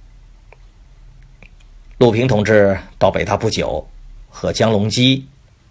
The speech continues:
即陆平的前任，之间的关系上有问题。江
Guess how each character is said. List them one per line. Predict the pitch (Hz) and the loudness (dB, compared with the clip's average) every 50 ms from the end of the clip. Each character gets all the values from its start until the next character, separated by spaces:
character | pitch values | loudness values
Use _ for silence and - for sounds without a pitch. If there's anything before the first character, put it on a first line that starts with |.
| _ _ _ _ _ - | _ _ _ _ _ -14
即 | - - 95 87 85 85 - - - - - - | -12 -8 -8 -8 -8 -10 -12 -18 -20 -20 -16 -10
陆 | - 95 85 | -8 -6 -6
平 | - - - | -6 -8 -10
的 | 87 90 | -8 -8
前 | - - - - - | -8 -8 -10 -8 -8
任， | 104 98 - - - - - - - - - - - - - - - - - - | -10 -10 -10 -12 -20 -20 -20 -20 -20 -20 -20 -20 -20 -20 -20 -20 -20 -20 -12 -4
之 | - 117 120 | -2 2 4
间 | 117 131 120 | 6 6 4
的 | 117 | 6
关 | 98 127 151 170 165 | 6 8 8 8 6
系 | 127 117 | 4 2
上 | 95 - 98 82 - - - - _ _ _ _ | 2 2 2 2 0 -6 -14 -20 _ _ _ _
有 | - - | -12 -8
问 | - - 113 131 131 - | 0 2 2 2 2 0
题。 | - - - - - - - _ _ - - - - - - - - - - - _ _ - | -6 -14 -18 -20 -20 -20 -20 _ _ -20 -20 -20 -20 -20 -20 -20 -20 -20 -20 -20 _ _ 2
江 | - 156 156 156 151 - | 6 6 6 6 4 0